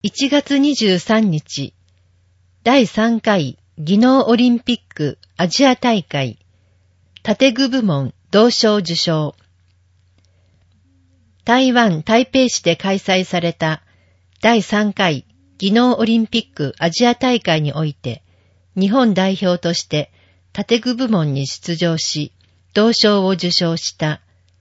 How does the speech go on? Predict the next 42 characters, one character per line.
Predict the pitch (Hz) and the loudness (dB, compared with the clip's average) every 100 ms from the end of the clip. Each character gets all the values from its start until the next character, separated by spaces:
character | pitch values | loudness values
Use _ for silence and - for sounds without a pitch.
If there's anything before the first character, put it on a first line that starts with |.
| _ _ | _ _
有 | 208 254 | -2 0
限 | 240 247 233 | 2 2 2
会 | 220 208 | 0 -2
社 | 165 - 147 - | -2 -4 -6 -6
佐 | _ 247 262 | _ -4 0
藤 | 208 165 | 0 -2
木 | - | -4
型 | 165 185 185 | -4 -2 -2
製 | - 190 | -2 -2
作 | 196 190 - | -2 -6 -6
所 | - 170 | -6 -4
の | 165 170 _ _ _ _ _ - | -4 -6 _ _ _ _ _ -2
井 | 247 | 2
本 | 226 175 | 2 2
若 | 170 226 226 | 0 2 0
さ | - 170 | 0 -2
ん | 160 | -2
が | 143 139 - _ _ _ - | -2 -4 -6 _ _ _ -8
結 | 202 196 | -4 -4
果 | - 247 | 0 0
報 | 247 277 | 0 0
告 | 214 - | -2 -4
の | 156 147 | -4 -4
た | - | -4
め | 143 147 - - | -4 -4 -8 -12
市 | - 202 | -4 0
役 | 254 - | 0 -2
所 | - 151 | -4 -2
を | 135 147 | -2 -4
訪 | 160 156 160 | -4 -4 -4
れ | 151 | -4
ま | 151 | -6
し | 156 - | -8 -12
た。 | - - _ _ _ _ _ _ _ _ _ _ _ _ _ _ _ | -14 -16 _ _ _ _ _ _ _ _ _ _ _ _ _ _ _
写 | - - | -12 -6
真、 | 196 - 208 196 180 _ _ _ _ _ _ _ _ _ _ - | -6 -4 -2 -2 -6 _ _ _ _ _ _ _ _ _ _ -2
井 | 285 | 2
本 | 277 240 180 | 2 0 -2
若 | 226 - | 0 -2
さ | 226 185 | -2 -2
ん | 165 151 | -2 -2
と | 143 135 | -2 -4